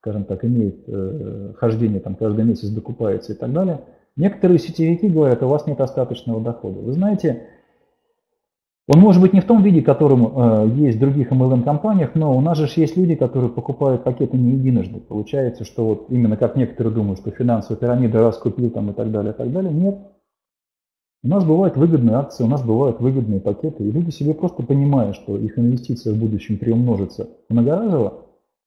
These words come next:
просто докупают себе пакеты долей компании, соответственно, эта инвестиция у партнёров вашей структуры становится не одноразовой, а многоразовой. Вот вам и остаточное потребление. У меня всё на сегодня, коллеги. Есть ли какие-то вопросы касаемо маркетинг-плана?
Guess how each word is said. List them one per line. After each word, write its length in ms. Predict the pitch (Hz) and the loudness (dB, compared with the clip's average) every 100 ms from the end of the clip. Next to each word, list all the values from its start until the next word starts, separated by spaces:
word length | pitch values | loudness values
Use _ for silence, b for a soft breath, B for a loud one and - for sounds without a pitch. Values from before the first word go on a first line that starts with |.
| - | -8
просто 260 | 208 - 127 | -6 -4 -2
докупают 560 | 117 - - 156 120 | -2 -4 -2 -2 -2
себе 160 | - 107 | -4 -6
пакеты 480 | 110 110 113 113 - _ _ | -6 -8 -10 -12 -16 _ _
долей 280 | 117 117 113 | -2 0 0
компании, 440 | 120 127 180 147 | -2 -4 -4 -6
соответственно, 540 | - 120 - 175 - - | -6 -8 -4 -6 -4 -4
эта 100 | 107 | -2
инвестиция 720 | 110 117 165 160 127 107 B B B | -2 -2 -6 -6 -6 -8 B B B
у 80 | 120 | -6
партнёров 520 | 123 123 143 120 113 | -4 -2 -2 -2 -2
вашей 240 | 120 110 117 | -4 -8 -8
структуры 440 | - 123 190 175 | -8 -6 -2 -2
становится 540 | - 110 127 139 120 120 | -4 -6 -4 -4 -4 -2
не 100 | 120 | 0
одноразовой, 580 | 120 123 151 127 98 | 0 -2 -2 -2 -2
а 20 | 95 | -4
многоразовой. 600 | 98 98 98 90 85 80 _ _ _ _ _ - | -4 -2 -4 -6 -10 -14 _ _ _ _ _ -6
Вот 220 | 170 196 | -4 -2
вам 180 | 120 110 | 0 0
и 20 | |
остаточное 520 | 107 165 165 - 120 | -4 -8 -10 -10 -10
потребление. 480 | - 113 101 85 - _ _ _ _ _ _ _ _ _ _ _ | -8 -10 -8 -10 -14 _ _ _ _ _ _ _ _ _ _ _
У 60 | 135 | 4
меня 180 | 196 240 | 6 6
всё 260 | 233 254 247 | 2 2 4
на 100 | 190 | 4
сегодня, 440 | 185 180 123 113 | 4 4 4 2
коллеги. 360 | 147 147 113 113 | 0 0 0 0
Есть 240 | 202 202 | -2 0
ли 60 | 175 | 0
какие-то 420 | 160 165 170 151 | 0 2 2 2
вопросы 560 | 156 190 208 202 117 - _ _ _ _ _ _ _ _ _ _ _ | 2 2 2 0 -8 -10 _ _ _ _ _ _ _ _ _ _ _
касаемо 480 | 139 120 151 147 120 | -2 0 0 2 4
маркетинг-плана? 840 | 127 127 131 131 143 180 170 110 | 2 0 -4 -2 0 0 0 -4